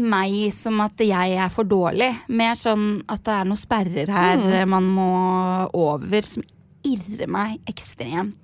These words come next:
Speaker 1: at jeg ikke får til.
Speaker 2: Men du fortalte jo meg at du hadde sendt en melding til tre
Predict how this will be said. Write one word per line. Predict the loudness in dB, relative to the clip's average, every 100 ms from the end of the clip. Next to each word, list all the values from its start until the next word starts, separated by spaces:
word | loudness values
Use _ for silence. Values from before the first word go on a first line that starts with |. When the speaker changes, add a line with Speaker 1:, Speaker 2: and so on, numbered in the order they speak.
| -12
Speaker 1:
at | -10
jeg | -4 -2 -2
ikke | -6 -6 -4 -4 -6
får | -6 -8 -4
til. | -6 -6 0
Speaker 2:
Men | 2
du | 2
fortalte | 2 2 2
jo |
meg | 0 2
at | 0 0
du |
hadde | 0 0
sendt | -2 0 0 -2 -8 -6
en | -2
melding | 0 0 0 -2
til | -4
tre | -8 -4 -2 -2